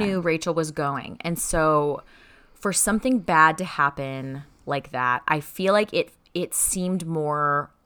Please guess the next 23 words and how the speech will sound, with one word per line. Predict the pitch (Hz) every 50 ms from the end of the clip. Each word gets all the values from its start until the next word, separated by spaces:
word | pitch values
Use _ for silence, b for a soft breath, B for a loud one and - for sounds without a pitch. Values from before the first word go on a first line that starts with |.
| _ _ - 143 139 - - - 143
likely. | 139 139 135 139 - - 294 311 330 359 403 381 - _ _
Like, | - - 302 -
it's | 254 254 -
still | - - 349 349 320
shocking | - - - 175 147 139 - - 226 233 247 277 285 269
when | 254 226 170
it | -
happens, | 170 - 180 151 147 - 208 233 247 262 262 - b b b b b b b b b _
but | - 214 - - -
nothing | 175 185 190 190 190 202 208 214 214 - - 294 294 302 302 311 320 330 320 320 _ _ _ _ _ _ _ _ _ _ _ _ _ _ _
in | 202 220 214 208 208 202
this | 185 196 196 220 220 - - - - - - - -
realm | - 147 143 147 165 156 151 147 147 139 135 131 131 143 147 - -
makes | 170 170 170 170 - 165
us | 165 170 -
think | - 165 156
that | - 160 147
Ross | 135 147 143 143 147 - 170
and | 160 143
Rachel | 143 135 139 - 156 139
would | 131 139 127 -
get | - - -
married. | - - - - - - - -